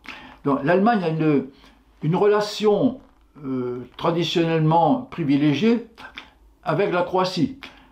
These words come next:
J'ai pu l'observer lorsque j'étais dans les années quatre-vingt-dix. Donc, il y a bien d'autres éléments qui font que l'Allemagne était quasiment obligée de suivre le maître du moment,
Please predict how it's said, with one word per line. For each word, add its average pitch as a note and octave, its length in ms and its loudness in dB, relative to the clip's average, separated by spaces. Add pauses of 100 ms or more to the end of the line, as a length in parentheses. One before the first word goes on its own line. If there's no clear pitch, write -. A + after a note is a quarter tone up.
(140)
J'ai B2+ 200 2
pu D3 200 -2
l'observer C#3+ 720 0 (160)
lorsque D3 280 -8
j'étais C3+ 440 2
dans C3+ 200 0
les C3 100 2
années D#3 140 2
quatre-vingt-dix. C#3+ 680 0 (540)
Donc, G3 200 0
il F3+ 140 0
y G3 60 2
a E3 240 -2
bien C#3+ 300 0
d'autres G#3 340 0
éléments F3+ 440 -2
qui E3 120 -8
font F3+ 220 -6
que C#3 180 -6 (460)
l'Allemagne F3+ 480 0
était C#3+ 260 -8
quasiment E3+ 720 -2 (580)
obligée F#3+ 800 0 (140)
de B2+ 220 -2
suivre D3 680 -2 (400)
le D3 160 2
maître G3 340 0
du C#3 120 0
moment, F3+ 560 2